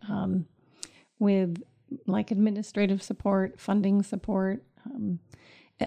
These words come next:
another way that Massage is collaborating is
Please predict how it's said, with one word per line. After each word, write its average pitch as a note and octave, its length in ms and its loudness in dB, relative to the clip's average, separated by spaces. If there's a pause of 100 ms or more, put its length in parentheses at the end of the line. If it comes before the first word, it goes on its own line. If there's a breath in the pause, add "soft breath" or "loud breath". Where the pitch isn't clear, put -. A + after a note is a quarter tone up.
another A3+ 380 6
way G#3+ 260 6
that G3+ 240 -2
Massage G3+ 480 2
is F#3+ 140 -2
collaborating G3 720 2
is G3+ 400 0